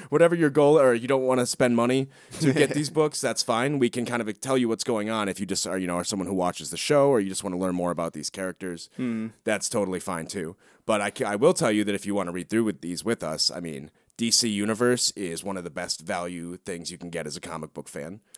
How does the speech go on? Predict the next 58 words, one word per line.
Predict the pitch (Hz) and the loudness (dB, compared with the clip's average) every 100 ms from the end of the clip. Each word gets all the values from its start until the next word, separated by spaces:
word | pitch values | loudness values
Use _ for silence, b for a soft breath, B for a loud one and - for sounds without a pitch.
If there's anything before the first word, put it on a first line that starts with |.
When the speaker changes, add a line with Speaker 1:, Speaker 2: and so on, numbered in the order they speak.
| B | B
Speaker 2:
Yeah, | 131 110 | 0 0
Speaker 1:
Like | |
Speaker 2:
I've | 110 107 | 0 -2
been | 117 107 - | -4 -6 -8
pleasantly, | - 110 107 107 107 - | -6 -6 -6 -8 -8 -2
pleasantly | 160 156 139 127 | 4 4 4 0
surprised. | - 107 101 101 - - _ 170 | -2 -2 -2 -2 -8 -18 _ 4
Speaker 1:
Yeah, | 170 | 4
'cause, | 127 165 | 4 2
I | 147 | 2
mean, | 139 143 | 2 4
you | 156 139 | 2 2
just | 139 135 | -2 0
got | 123 110 | 0 0
that, | 110 101 | -2 -4
like, | 92 92 | -4 -4
what, | 95 82 | -4 -2
like, | 82 - - | -8 -10 -18
a | - | -18
couple | 107 90 | -10 -8
weeks | 95 107 | -6 -2
ago? | 101 104 | 0 -2
Speaker 2:
Yeah. | 123 127 104 101 - - | 0 0 0 -2 -8 -8
Speaker 1:
I've | 98 | -2
already | 107 | 0
been | 95 90 | 0 -2
using | 95 90 95 | -2 -2 -4
it | |
a | 85 | -6
ton. | 98 87 | -6 -8
I | |
mean, | 85 | -8
it's | 85 - | -10 -6
gonna | 95 | -6
be | 82 | -6
especially | 76 87 85 85 | -6 -6 -6 -8
helpful | 73 80 76 | -8 -10 -12
for | 76 | -10
this. | 71 76 82 - | -8 -6 -8 0
Speaker 2:
Oh, | 127 | 2
yeah. | 104 82 117 | 2 -2 0
Speaker 1:
But, | 156 | 4
like, | 160 | 4
literally, | 151 180 151 123 | 4 4 4 4
you | 131 | 2
get | 135 135 | 2 2
every | 131 139 127 | 2 2 2
D | 123 117 | 2 0
C | 120 | 0
comic, | 104 107 104 104 | 0 -2 -2 -2
like, | 95 - | -4 -4
ever | 110 104 | -4 -2
made, | 95 87 80 | -2 -4 -6
pretty | 92 85 | -8 -8
much. | 78 78 113 | -8 -6 -4
I | |
mean, | 107 98 98 | -4 -4 -4
not | 123 | -6